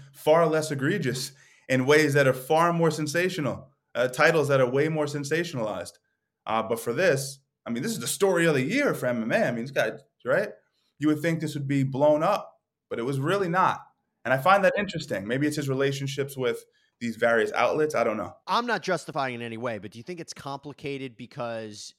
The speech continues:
Speaker 2: he, so he, from what I saw, he grabs her wrist first, but then she hits him and then he slaps her back. Is it complicated? It's not so straightforward because they might be looking, "Well, they're both drunk. She was physical with him. He was physical with her."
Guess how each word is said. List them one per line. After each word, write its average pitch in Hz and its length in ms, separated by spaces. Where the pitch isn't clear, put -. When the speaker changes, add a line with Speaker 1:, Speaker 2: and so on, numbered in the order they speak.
Speaker 2:
he, - 180
so - 180
he, 202 240
from 147 140
what 151 100
I 147 60
saw, 135 140
he 156 120
grabs 175 300
her 131 60
wrist 120 260
first, 95 420
but 139 80
then 147 140
she 254 380
hits 208 260
him 117 500
and 123 80
then 123 120
he 180 140
slaps 156 420
her 120 60
back. 110 440
Is 151 180
it 160 240
complicated? 196 800
It's 143 160
not 151 240
so 151 100
straightforward 143 920
because 117 240
they 113 80
might 117 200
be 123 80
looking, 117 240
"Well, 110 120
they're 104 100
both 101 240
drunk. 160 380
She 123 180
was 110 140
physical 107 320
with 107 100
him. 151 380
He 120 100
was 104 120
physical 104 280
with 101 80
her." 160 380